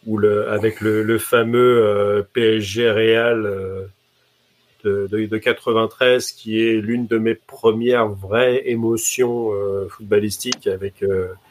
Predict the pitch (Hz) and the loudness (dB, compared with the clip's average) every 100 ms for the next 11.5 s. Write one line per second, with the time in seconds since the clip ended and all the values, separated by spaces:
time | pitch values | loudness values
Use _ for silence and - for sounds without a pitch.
0 | _ _ _ _ 98 95 104 98 120 101 | _ _ _ _ -8 -4 -4 0 0 0
1 | 101 - 101 - 110 113 113 - - - | -2 0 -2 -2 0 2 2 -2 -12 -6
2 | 101 101 110 101 110 107 104 - 120 - | -6 -6 -10 -2 0 0 -4 -8 -10 -4
3 | 110 101 98 98 95 - 104 104 - 117 | -2 0 0 -2 -2 0 2 0 -2 -4
4 | - - 107 110 123 _ _ - _ _ | -4 -4 2 2 0 _ _ -20 _ _
5 | - 107 101 101 101 101 98 95 95 95 | -6 0 0 2 2 2 2 -2 -2 -2
6 | 98 98 95 113 - 120 107 104 98 - | -4 -6 -4 -2 0 0 2 2 0 -4
7 | 107 101 - 120 117 117 101 98 98 101 | -2 -2 0 -2 0 0 -2 -2 -4 -2
8 | 104 - 107 104 104 - 113 113 107 - | -2 -2 -2 0 0 0 0 0 0 -2
9 | 104 110 104 113 - 107 113 - 113 110 | -2 0 2 0 0 -2 -2 -4 -4 0
10 | 104 101 98 95 _ _ _ _ - 107 | 2 2 0 -8 _ _ _ _ -2 0
11 | 104 110 113 127 | 4 4 4 2